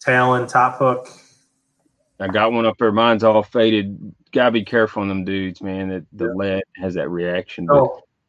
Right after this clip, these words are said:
Speaker 1: I mean, I've got
Speaker 2: it
Speaker 1: some, like, if I happen to find myself sitting on a sack and I need to play around some swim baits, I got enough to goof around with, but I don't know that that's gonna be a
Speaker 2: Right. Yeah. I mean, if you got twenty pounds, what's it gonna hurt you to throw ar-, around an osprey for four or five hours, try to catch a six,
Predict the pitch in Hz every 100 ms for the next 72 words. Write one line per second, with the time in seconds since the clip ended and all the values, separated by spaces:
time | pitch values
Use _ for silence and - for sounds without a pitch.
0 | _ 233 233 160 180 240 - 160 170 -
1 | - 165 180 147 139 139 143 143 135 135
2 | 139 147 - 147 139 131 127 117 - 131
3 | 131 135 123 113 117 110 131 120 120 123
4 | 120 - 127 135 139 117 117 123 117 127
5 | - 110 127 127 110 123 139 160 - 117
6 | 120 120 113 107 113 110 - 113 101 101
7 | 98 - _ _ _ _ 247 240 - 208
8 | 262 349 143 151 170 170 254 202 - 196
9 | 160 - 185 175 147 135 147 - 139 127
10 | 135 123 123 107 123 123 113 110 113 -
11 | 107 123 117 98 117 120 - 113 104 95
12 | 85 - 104 - 98 95 95 95 98 90
13 | - 98 90 107 95 87 80 _ - 104
14 | -